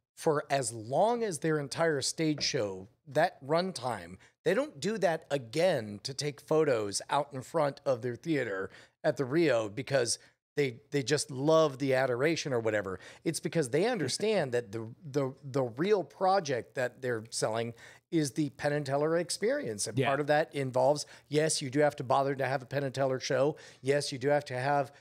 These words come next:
Speaker 1: kind of a preamble that builds up to it, which is why Penn puts in the extra effort to play
Speaker 2: To play
Speaker 1: jazz
Speaker 2: the bass,
Speaker 1: beforehand.
Speaker 2: yeah.
Speaker 1: And then, uh, and then afterwards,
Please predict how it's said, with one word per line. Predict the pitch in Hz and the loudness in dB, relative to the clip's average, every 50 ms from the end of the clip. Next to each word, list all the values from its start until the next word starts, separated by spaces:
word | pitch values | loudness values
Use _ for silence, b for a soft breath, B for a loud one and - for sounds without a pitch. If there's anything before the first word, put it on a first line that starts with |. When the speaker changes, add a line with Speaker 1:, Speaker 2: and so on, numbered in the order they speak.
| b b _ | b b _
Speaker 1:
kind | - 147 143 | -2 -2 0
of | 151 143 | 0 0
a | 160 | 0
preamble | 160 - - 180 170 160 160 160 160 160 165 | -2 -2 -2 0 2 2 2 2 2 2 2
that | 151 156 143 120 | 2 0 0 0
builds | 147 147 151 131 135 | -2 -2 0 0 0
up | 131 123 - | 0 0 0
to | - 151 160 | 0 0 2
it, | 185 185 - | 0 0 -2
which | 131 120 - 131 | -4 -4 -4 -4
is | 120 110 - | -6 -6 -2
why | 117 120 123 139 151 | 0 2 2 2 0
Penn | 143 - 135 139 135 147 | 0 -2 -4 -4 -2 -4
puts | 147 - 139 131 - - | -4 -4 -6 -4 -2 -2
in | 143 139 | -2 -2
the | 131 120 | 0 -2
extra | 117 117 - - 170 151 131 127 | -2 -2 -2 -2 0 2 2 2
effort | 131 - 143 143 143 - B B B B | 0 0 -2 -4 -4 -6 B B B B
to | - 139 | -4 -4
play | 135 - 113 135 139 | -2 0 0 0 2
Speaker 2:
To | 120 127 | 2 0
play | 120 | 2
Speaker 1:
jazz | 120 123 120 127 | 2 2 2 2
Speaker 2:
the | 135 | 0
bass, | 160 - - | 0 2 2
Speaker 1:
beforehand. | - 139 131 131 127 131 139 135 | 2 2 2 2 0 0 0 0
Speaker 2:
yeah. | 107 98 104 B B | -2 -2 -4 B B
Speaker 1:
And | - 139 135 | -2 0 2
then, | 139 131 135 139 | 2 0 0 0
uh, | 151 127 123 120 143 | -2 -2 -2 -2 -2
and | 135 127 131 | -2 0 0
then | 147 151 156 160 - - | 0 0 0 -4 -6 -4
afterwards, | 127 156 196 - - - 185 147 123 127 131 135 165 160 - | -2 -2 -2 -2 -2 -2 0 0 2 2 2 2 2 0 -4